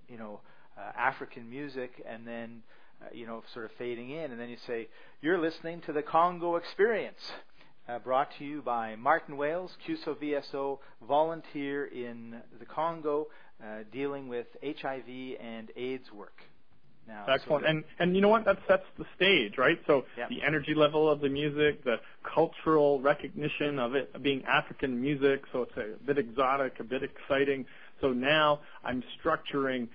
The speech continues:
Speaker 2: the emotional aspects of the show with the physical elements, the intro. So you, you've got that Congo music, you do the intro, and then you come on like you did with great energy, "Hey, we're back," right? So
Speaker 1: That's
Speaker 2: even
Speaker 1: right.
Speaker 2: if it's the first thing you're saying, "We're back," and it's the first time you're hearing me,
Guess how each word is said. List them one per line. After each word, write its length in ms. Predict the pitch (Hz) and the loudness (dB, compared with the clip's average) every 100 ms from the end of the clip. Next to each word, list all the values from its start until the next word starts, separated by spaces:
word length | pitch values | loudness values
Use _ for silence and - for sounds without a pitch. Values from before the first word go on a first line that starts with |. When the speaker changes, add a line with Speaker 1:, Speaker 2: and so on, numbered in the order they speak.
| - - | -16 -6
Speaker 2:
the 340 | 123 120 110 - | -2 0 -2 -4
emotional 520 | 120 165 - - 117 | 2 4 4 0 -4
aspects 500 | 107 110 - - - | -4 -6 -8 -12 -8
of 100 | 127 | -8
the 80 | 127 - | -8 -4
show 260 | 123 113 98 | -2 -2 -2
with 300 | 131 135 131 - | 4 6 6 2
the 80 | 117 | -2
physical 340 | - 139 - 127 | 2 0 0 0
elements, 360 | 131 123 120 - | 2 0 -4 -6
the 120 | 123 - | -10 -6
intro. 500 | 143 143 123 98 92 - - - | -4 -4 -2 -2 -4 -8 -14 0
So 80 | |
you, 200 | 131 123 110 | 2 2 0
you've 180 | 123 | -4
got 180 | 117 127 | 2 2
that 160 | 139 - | 2 -2
Congo 260 | 139 127 | -2 0
music, 300 | 127 123 127 107 | 0 -2 -4 -8
you 100 | 110 | -6
do 200 | 113 151 | 2 4
the 140 | 139 131 | 4 2
intro, 340 | 131 135 123 | 0 2 2
and 100 | 117 | 2
then 100 | 123 | 0
you 80 | 120 | -2
come 200 | - 135 | -2 0
on 160 | 135 127 | 2 0
like 140 | 120 | -2
you 100 | 160 | 4
did 140 | 151 139 | 6 4
with 160 | 110 | -2
great 220 | 113 143 | 4 4
energy, 360 | 139 135 127 131 | 6 2 0 0
"Hey, 360 | 113 254 208 160 | 6 8 8 6
we're 140 | 147 | 4
back," 440 | 127 170 196 139 - - | 2 4 6 4 2 -10
right? 240 | 139 139 - - - | 0 2 2 -6 -16
So 60 | 110 | -2
Speaker 1:
That's 80 | 165 | 2
Speaker 2:
even 140 | 196 | 4
Speaker 1:
right. 80 | 262 | 2
Speaker 2:
if 60 | - | 0
it's 120 | 170 | 0
the 80 | 143 | 0
first 280 | - 170 - | 6 4 6
thing 140 | 156 | 0
you're 100 | 135 - | 2 2
saying, 180 | 156 135 | 0 4
"We're 140 | 135 | 2
back," 520 | 113 143 170 143 - | 4 6 8 8 4
and 100 | 131 | -2
it's 140 | 120 - | -4 -6
the 80 | 113 | -2
first 240 | 147 143 | 0 2
time 180 | 139 120 | 0 0
you're 100 | 117 | 2
hearing 280 | 175 180 120 | 4 4 2
me, 160 | 117 | -2